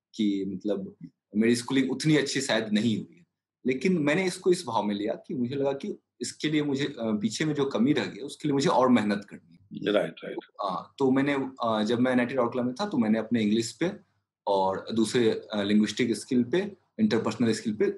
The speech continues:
Speaker 1: अ, ज्यादा मेहनत की ताकि मैं, अ, उन लोगों की भी बराबरी में आ सकूं।
Speaker 2: मतलब आप उस कमी के ऊपर में सहानुभूति gain करने में नहीं लग गए,
Speaker 1: यस।
Speaker 2: आपने realize किया कि हमारे अंदर ये कमी है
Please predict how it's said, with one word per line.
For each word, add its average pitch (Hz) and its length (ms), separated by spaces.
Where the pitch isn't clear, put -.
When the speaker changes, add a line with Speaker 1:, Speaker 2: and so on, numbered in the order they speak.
Speaker 1:
अ, 95 340
ज्यादा 120 240
मेहनत 101 340
की 107 100
ताकि 123 320
मैं, 131 220
अ, 110 500
उन 143 100
लोगों 143 180
की 151 100
भी 143 60
बराबरी 98 360
में 92 120
आ - 100
सकूं। - 260
Speaker 2:
मतलब 135 260
आप 131 240
उस 127 200
कमी 127 340
के 123 140
ऊपर 107 240
में 95 520
सहानुभूति 117 680
gain 123 280
करने 120 220
में 117 140
नहीं 113 120
लग 98 220
गए, 80 180
Speaker 1:
यस। - 600
Speaker 2:
आपने 117 240
realize 120 420
किया 143 200
कि 139 160
हमारे 123 320
अंदर 120 240
ये 117 80
कमी 110 480
है 107 240